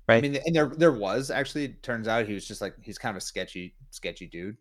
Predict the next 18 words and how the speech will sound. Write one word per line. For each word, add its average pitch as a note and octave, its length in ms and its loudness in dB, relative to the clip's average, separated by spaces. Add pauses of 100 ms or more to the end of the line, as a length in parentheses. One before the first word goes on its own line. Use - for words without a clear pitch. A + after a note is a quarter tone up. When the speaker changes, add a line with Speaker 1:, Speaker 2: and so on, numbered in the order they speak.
Speaker 2:
um, F#2 380 -10 (140)
th-, G2 200 -10
for F2+ 340 -6
a F2+ 40 -6
number F2 260 -8
of F2 120 -8
reasons. F2+ 380 -10 (520)
But D#3 160 6
you C#3+ 100 0
just E3 200 -4
can't A3+ 180 0
trust - 320 6
someone G2+ 320 0
who's G#2 180 -8
not A#2+ 200 0
able A2+ 240 -2
to G#2+ 100 -8
actually G2+ 560 -6